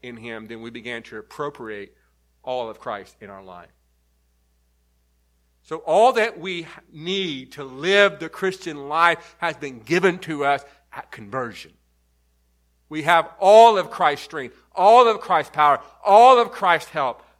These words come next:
to live for Him. Christ has transformed us. He has freed us from the dominion of sin. And now we live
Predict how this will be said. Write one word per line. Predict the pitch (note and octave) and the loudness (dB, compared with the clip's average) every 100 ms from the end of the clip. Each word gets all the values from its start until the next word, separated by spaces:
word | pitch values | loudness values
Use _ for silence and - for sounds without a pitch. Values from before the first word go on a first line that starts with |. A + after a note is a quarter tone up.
| _ | _
to | F3+ | -6
live | E3+ E3 F#3+ E3+ C#3 A#2+ - | -6 -4 0 0 0 -6 -12
for | D#3+ | -10
Him. | C#3+ D#3 A#2+ _ | -6 -6 -6 _
Christ | - G3+ G#3+ A#3 A#3+ - _ | -12 -2 2 2 0 -8 _
has | G#3+ F#3+ | -10 -10
transformed | - F#3 D#3+ - - G#3 A#3+ G#3+ E3 | -10 -10 -10 -10 -2 2 4 2 -4
us. | A#2+ - - | -6 -10 -10
He | G3+ | -4
has | F3 D#3 - _ - | 0 -2 -4 _ -16
freed | G#3+ A#3+ C#4+ | -6 -2 2
us | A#3 F#3+ F#3 | 4 4 2
from | - F#3 E3+ | -6 -6 -6
the | D#3+ | -10
dominion | D#3+ D#3+ F3+ G#3 F#3+ D#3 | -10 -6 -4 -4 -4 -8
of | C#3+ B2 | -10 -14
sin. | - B2+ G2 E2 _ _ _ _ _ _ _ _ _ _ _ _ _ _ _ _ _ _ _ _ _ _ _ | -16 -20 -20 -20 _ _ _ _ _ _ _ _ _ _ _ _ _ _ _ _ _ _ _ _ _ _ _
And | B2 A#2+ | -14 -6
now | D3+ D#3+ | -2 -2
we | D3+ C#3+ B2+ - _ | -4 -10 -12 -20 _
live | - C#3+ E3 D#3+ D3 C3 | -18 -8 -2 2 2 -2